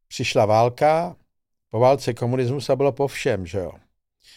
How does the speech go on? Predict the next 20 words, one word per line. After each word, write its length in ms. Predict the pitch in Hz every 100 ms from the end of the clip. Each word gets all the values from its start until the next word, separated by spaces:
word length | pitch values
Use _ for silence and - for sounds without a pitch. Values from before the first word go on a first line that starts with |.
| _ _ _ _ -
Ale 240 | 113 123
on 220 | 127 160 -
pořád 520 | 131 123 180 190 190
měl 240 | 147 151
v 60 | 139
sobě 320 | - 135 151
takový 680 | 156 135 120 156 151 151 135
nutkání 760 | 113 117 - - 139 147 151 143
něco 440 | 123 107 - 151
někde 560 | 143 123 113 117 135 131
občas, 840 | 117 - - 131 131 139 - - - _ _ _ _ -
eh, 120 | 110
z 120 | -
té 140 | - 135
techniky 720 | 127 110 - 131 123 - 131
prodat 600 | - 127 110 117 120 123
nebo 260 | 120 123
tak, 360 | 127 113 123 - _ _ _ _ _
ale 220 | 113 110 107
vůbec 1080 | 90 - 120 135 151 156 147 - - -